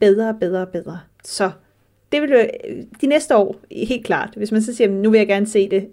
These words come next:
meget, meget snart", jamen så er det at for det første sige, jamen, hvordan er vejret? Sørg for, at det ikke er skyet. Øhm, en anden ting, man gerne skal, øh, det er jo sådan mere, vil, vil jeg sige, hvis man booker en rejse nordpå, for der er jo selvfølgelig bedre chancer. Jo længere nordpå man befinder sig, jo bedre.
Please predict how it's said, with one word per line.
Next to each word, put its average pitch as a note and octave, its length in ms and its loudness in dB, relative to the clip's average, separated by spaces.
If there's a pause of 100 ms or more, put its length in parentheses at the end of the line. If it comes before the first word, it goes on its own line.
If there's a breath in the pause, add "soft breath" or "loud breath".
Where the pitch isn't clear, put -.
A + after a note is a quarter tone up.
meget, G3+ 260 0
meget E3+ 180 -2
snart", - 260 -10 (520 loud breath)
jamen F#3+ 160 -2
så A#3+ 140 2
er A3+ 160 6
det B3+ 240 2
at F3+ 340 0
for - 140 -4
det F#3+ 100 -2
første A3 300 0
sige, G3+ 300 -4
jamen, F#3 340 -2 (600 soft breath)
hvordan A3+ 260 2
er F#3 80 0
vejret? G#3 360 -2 (640)
Sørg A#3+ 340 0
for, G#3+ 80 0
at F#3+ 40 0
det F#3 40 4
ikke F3+ 100 -2
er F#3+ 40 -8
skyet. F3 400 -10 (240)
Øhm, E3+ 320 -8
en A#3 120 0
anden C4 220 2
ting, - 260 -10
man G3+ 140 -2
gerne F#3+ 240 -2
skal, - 420 -4
øh, F#3+ 280 0
det G#3+ 100 -2
er A3 40 6
jo A3+ 80 6
sådan G#3 180 0
mere, G3 160 2
vil, F#3+ 100 4
vil F3 120 -4
jeg F3+ 100 -4
sige, F#3+ 180 -8
hvis G#3 180 -12
man F#3+ 160 -6
booker G#3+ 280 0
en G3 160 -2
rejse F#3 320 -2
nordpå, G3 400 -2
for - 120 -6
der G3 80 0
er G3 40 2
jo G3+ 60 2
selvfølgelig A3 420 -4
bedre G3 220 4
chancer. F#3 400 -8
Jo F#3 240 -4
længere G#3 260 0
nordpå F#3+ 280 -2
man F3+ 180 -6
befinder - 380 -12
sig, - 120 -6
jo E3+ 40 -6
bedre. - 280 -8